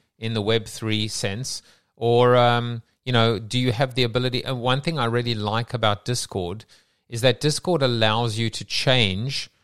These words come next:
your P F P based on the community you're in.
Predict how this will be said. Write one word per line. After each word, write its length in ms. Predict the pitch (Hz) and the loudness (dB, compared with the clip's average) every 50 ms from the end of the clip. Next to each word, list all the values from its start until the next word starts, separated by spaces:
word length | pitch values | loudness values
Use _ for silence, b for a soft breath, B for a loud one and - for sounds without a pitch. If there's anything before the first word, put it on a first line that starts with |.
| _ _ _ _ _ _ | _ _ _ _ _ _
your 320 | - 110 113 120 120 120 117 | -4 0 4 4 4 4 2
P 260 | - - - 135 123 | 0 0 4 4 4
F 160 | 110 - - | 4 4 0
P 180 | - - 123 117 | -2 -2 -2 0
based 440 | 101 113 104 110 110 - - - | 2 4 4 4 4 2 -2 -6
on 240 | - 117 113 110 110 | -4 -2 -2 -2 0
the 80 | 107 104 | -2 -4
community 600 | - - 117 110 107 107 107 104 101 - - 104 | -4 -4 -4 -2 0 0 0 0 -2 -2 -2 -2
you're 220 | 95 95 98 101 | 0 0 0 2
in. 280 | 107 95 80 82 104 | 0 0 -2 -6 -14